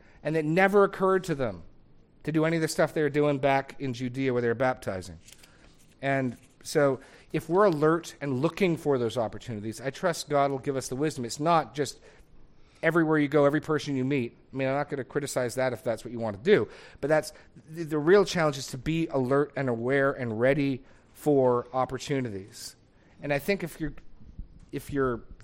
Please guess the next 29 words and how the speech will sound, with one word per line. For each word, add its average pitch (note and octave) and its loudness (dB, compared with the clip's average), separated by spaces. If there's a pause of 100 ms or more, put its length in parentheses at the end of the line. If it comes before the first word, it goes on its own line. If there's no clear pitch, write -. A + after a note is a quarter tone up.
there, B2 2
God C#3 0
and C3 -4
his A2 -8
Spirit's - -4 (420)
gonna B2+ -2
give C3+ -2
you B2 -2
wisdom B2+ 0
to A#2 -6
know A#2 -2
what A#2+ -2
to A#2+ -14
say B2+ -6
and A#2 -2
when A2+ -4
to G2+ -10
say C#3 -4
it, F2+ -12 (360)
when A2+ -6
to F#2+ -10
say D#3+ -2
it. F#2+ -8 (460)
But C3 4 (440)
yeah, D3 2
if A2+ -12
you're D#3+ 0
not F3+ 2
alert, C3 0